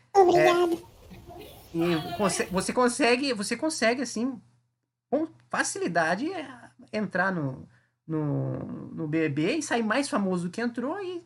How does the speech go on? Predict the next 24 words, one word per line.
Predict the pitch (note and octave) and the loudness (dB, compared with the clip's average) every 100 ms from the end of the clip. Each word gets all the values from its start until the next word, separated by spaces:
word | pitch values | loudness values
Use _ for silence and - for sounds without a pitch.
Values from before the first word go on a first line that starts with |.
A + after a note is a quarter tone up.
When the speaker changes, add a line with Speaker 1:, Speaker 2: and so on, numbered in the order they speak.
| - | -14
Speaker 2:
e | A#3+ B3+ | -10 -6
terminar | - D#4 E4+ A#3+ C#4+ C4+ | -4 -2 0 0 0 0
no, | A3 G3+ E3 C3+ B2 - _ _ _ _ _ _ - | -2 -2 0 -2 -4 -12 _ _ _ _ _ _ -6
na | F3 | -4
presidência | F3+ G3 F3+ F#3 | -2 -2 -2 -4
do | |
Brasil, | A#3 D#4 D#3 D3 | -4 -4 -4 -6
com | A3+ | -6
certeza. | E4+ - C3+ - _ _ _ _ _ _ | -8 -10 -12 -16 _ _ _ _ _ _
Tenho | D3 | -6
essa, | D#3 A3 A3 F#3+ D#3+ D3+ | -4 -2 0 0 -2 -6
tenho | E3 F3+ | -4 -4
essa, | F3 G3 - | -4 -8 -8
essa | E3+ - G3 F#3+ F3 E3+ C#3+ | -10 -6 -4 -2 -2 -4 -6
certeza | - A3 A3 F#3 | -6 -6 -4 -4
na | G#3 | -2
minha | A3+ A3 | -2 -2
vida, | D#3+ C#3 C3 | -4 -4 -6
ô | C3+ - - _ _ _ _ - | -8 -12 -18 _ _ _ _ -4
Curupira. | D3+ D3 C#3 C#3+ _ _ _ _ _ _ _ | -4 -4 -6 -8 _ _ _ _ _ _ _
É, | E3+ E3 D#3+ D#3 D3+ | 0 2 2 2 0
dito | E3 D4+ D#4+ | 0 0 0
isso, | G#3+ F4+ F#4+ C4 | 0 0 -2 -2
ô, | E3+ D3+ C#3+ C3+ B2+ - | -2 0 -2 -2 -4 -8